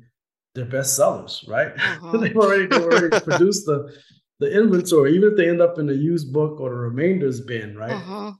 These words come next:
Speaker 1: They're bestsellers in that regard. And it also, you know, it's proper, it's propagandistic in the sense that
Speaker 2: Yes.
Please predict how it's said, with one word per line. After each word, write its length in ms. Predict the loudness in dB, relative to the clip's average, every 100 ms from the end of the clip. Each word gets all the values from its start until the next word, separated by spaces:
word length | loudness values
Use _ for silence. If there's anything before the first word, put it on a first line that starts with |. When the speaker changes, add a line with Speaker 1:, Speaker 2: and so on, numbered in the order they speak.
| _ _ _ _
Speaker 1:
They're 180 | -6 -2
bestsellers 640 | -2 0 2 2 2 -4
in 80 | -6
that 200 | -6 -6
regard. 540 | -8 -10 -2 -2 -2 -4
And 80 |
it 80 | -12
also, 640 | -2 0 0 0 -2 -2 -4
you 80 | -6
know, 160 | -6
it's 140 | -12 -12
proper, 460 | -4 -2 -4 -10 -16 -20
it's 160 | -20
propagandistic 1040 | _ -12 -12 -12 -10 -10 -8 -8 -8 -12 -16
in 120 | -16
the 80 | -10
sense 340 | -8 -8 -10
that 160 | -8 -6
Speaker 2:
Yes. 260 | -8 -10